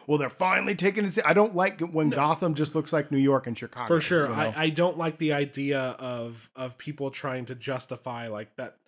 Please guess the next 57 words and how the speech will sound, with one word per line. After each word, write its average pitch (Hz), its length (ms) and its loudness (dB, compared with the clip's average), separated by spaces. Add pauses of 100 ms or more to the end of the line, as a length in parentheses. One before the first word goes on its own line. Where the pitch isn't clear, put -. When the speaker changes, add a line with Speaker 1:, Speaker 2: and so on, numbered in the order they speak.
(320)
Speaker 2:
their 143 180 0
interests 151 560 -2
are 131 80 -2
for 135 240 -2
adults. 127 480 -4
Speaker 1:
Yeah, 165 160 10
Speaker 2:
It's 156 80 8
Speaker 1:
yeah, 156 60 8
Speaker 2:
like, 151 80 8
Speaker 1:
yeah. 131 340 4
Speaker 2:
dude, 262 160 2
just 226 160 -4
like 247 220 0
what 233 160 -2
you 175 80 0
like. 185 160 4
Speaker 1:
Now 196 160 10
this 202 180 8
is 190 140 4
okay 180 320 4
for 160 200 6
everybody. 139 600 4
You 151 80 6
Speaker 2:
Yeah. 143 60 6
Speaker 1:
know, 139 120 4
it's 151 220 4
like, 170 120 2
no, 180 240 0
it's, 156 200 -6
it's 165 200 -4
always 202 240 0
been 120 160 -2
okay 107 280 -4
for 113 160 -10
everybody. 98 640 -8
Speaker 2:
Yeah. 214 100 -2
Speaker 1:
Just 151 120 0
some 196 100 2
people 196 240 0
don't 208 180 4
dig 214 160 2
it. 113 140 -2
That's - 180 -4
fine. 190 400 -6
Speaker 2:
Yeah, 151 140 -6
like 185 300 -2
what 190 160 -6
you 139 60 -4
like, 156 260 -6
man. 110 160 -12
It, 120 160 -12
it, 135 160 -6
it's 143 160 -6
all 156 140 2
good. 131 440 -2
Um, 120 460 -6 (220)
so 160 380 2